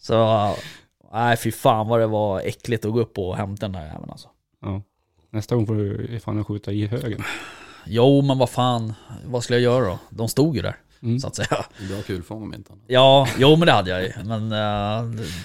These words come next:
Speaker 1: så det, nej, fan, det där var, det gör jag kanske inte om igen.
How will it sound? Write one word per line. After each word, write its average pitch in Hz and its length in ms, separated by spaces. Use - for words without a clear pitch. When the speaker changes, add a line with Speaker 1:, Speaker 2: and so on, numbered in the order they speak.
Speaker 1:
så - 160
det, 131 320
nej, 127 320
fan, 120 300
det 120 60
där 117 180
var, 76 400
det 92 440
gör 87 140
jag 92 120
kanske 92 240
inte 92 120
om 87 140
igen. 87 200